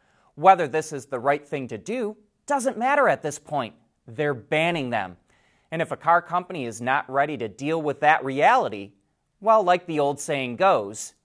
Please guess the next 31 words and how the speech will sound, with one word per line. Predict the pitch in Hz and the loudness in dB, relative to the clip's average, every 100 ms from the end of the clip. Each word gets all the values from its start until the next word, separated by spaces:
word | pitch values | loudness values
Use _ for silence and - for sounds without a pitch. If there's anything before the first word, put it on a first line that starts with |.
| _ _ - | _ _ -16
you | 113 | -16
can't | - 156 131 - | -14 -10 -10 -8
fight | - 110 - | -6 -6 -8
City | - 123 120 | -10 -10 -8
Hall. | 139 123 104 90 90 _ _ _ _ _ _ _ _ _ _ - | 0 2 2 -2 -12 _ _ _ _ _ _ _ _ _ _ -8
And | 143 | -4
just | 147 190 | -2 -2
ho-, | 170 185 143 | 2 0 0
look | 151 226 - | -2 -2 4
how | 147 | 2
long | 147 147 147 | 4 2 0
it's | - | -10
taken | - 175 151 120 | -6 -6 -6 -8
Lexus | 127 220 - 131 113 - | -2 -4 -4 -14 -12 -16
to | |
come | - 160 151 | -10 -6 -2
out | 151 151 | -2 -2
with | 180 _ - | -12 _ -10
its | 285 - | -10 -10
first | - 165 - | -4 -4 -4
plug-in | - 160 139 123 | 2 2 4 -2
hybrid. | 117 113 110 110 90 _ _ _ _ _ | 0 -2 -2 -6 -8 _ _ _ _ _
The | 143 | -10
twenty | 139 - 220 247 | -10 -10 -8 -8
twenty-two | 233 185 175 156 - 147 143 - | -12 -8 -8 -8 -10 -10 -10 -6
N | 180 196 | -2 0
X | 156 - | 0 -2
four | - 196 196 | -12 -2 -2
fifty | 180 185 170 147 | -2 -8 -8 -10
H | 147 151 - | -6 -6 -8
plus | - 226 196 143 - | -6 0 0 0 -8